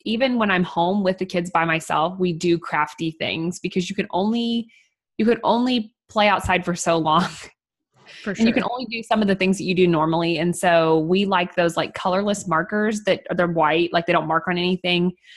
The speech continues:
Speaker 1: We like books like that. Both of my kids love that right now. Uh, dry erase markers and a board, colored pencils, crayons. We don't really ever use markers yet. We're not to that stage yet, but anything crafty that my kids like to use glitter glue.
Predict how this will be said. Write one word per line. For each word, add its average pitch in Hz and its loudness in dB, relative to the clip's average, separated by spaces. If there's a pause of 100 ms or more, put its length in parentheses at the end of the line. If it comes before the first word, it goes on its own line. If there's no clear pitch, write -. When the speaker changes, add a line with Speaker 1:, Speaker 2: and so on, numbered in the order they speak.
(160)
Speaker 1:
We 180 2
like 175 2
books 190 -2
like 240 0
that. 165 0
Both 180 2
of 196 0
my 170 2
kids 160 -4
love 160 0
that 160 -2
right 156 -2
now. 156 0 (480)
Uh, 175 -2
dry 220 2
erase 226 2
markers 208 2
and 185 2
a 175 0
board, 175 0 (320)
colored 208 2
pencils, 196 -2
crayons. 180 2 (100)
We 185 2
don't 202 2
really 220 0
ever 180 2
use 180 0
markers 156 -4
yet. 151 -4
We're 180 -6
not 165 -2
to - -12
that 185 -4
stage 156 -6
yet, 104 -6
but - -8
anything 254 2
crafty 165 -6 (160)
that 185 0
my 180 0
kids 202 -2
like 175 0
to 175 -2
use 165 0
glitter 165 -2
glue. 175 -2